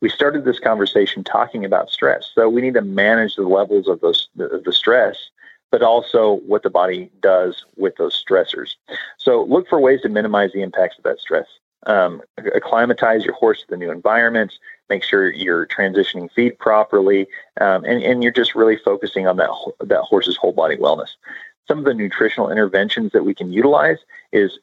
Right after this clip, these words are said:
uh, Chemtrace chromium or chromium propionate. This has actually been shown to reduce cortisol levels, and cortisol is a stress hormone. So right there, that root word, stress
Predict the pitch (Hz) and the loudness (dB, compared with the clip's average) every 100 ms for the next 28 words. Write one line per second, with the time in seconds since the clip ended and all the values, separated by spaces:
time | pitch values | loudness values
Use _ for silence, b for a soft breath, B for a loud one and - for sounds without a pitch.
0 | - 107 95 90 - 104 - 98 - 113 | -2 2 2 0 -2 -2 -2 -2 -2 -2
1 | 98 98 101 95 - 92 92 82 123 143 | 0 -2 -2 -2 -2 -2 -4 -2 -2 -2
2 | 87 85 - b b - 135 131 120 120 | -2 -4 -4 b b -4 -2 2 0 0
3 | 127 110 95 - 107 113 101 92 92 107 | 0 -2 -2 -2 0 0 0 -2 -2 -2
4 | - - 107 110 98 90 80 78 73 101 | -2 -2 0 2 2 2 2 2 0 -2
5 | 107 90 117 113 104 104 85 95 90 - | -4 -2 0 0 2 2 2 0 -2 -2
6 | - 98 104 - 185 156 90 87 92 101 | 0 0 0 -2 -2 0 -2 -4 -2 -2
7 | 101 113 107 87 85 120 113 - 117 98 | 2 2 2 0 -2 -2 -2 0 -4 -4
8 | _ b - - 135 110 113 | _ b -8 -2 2 4 2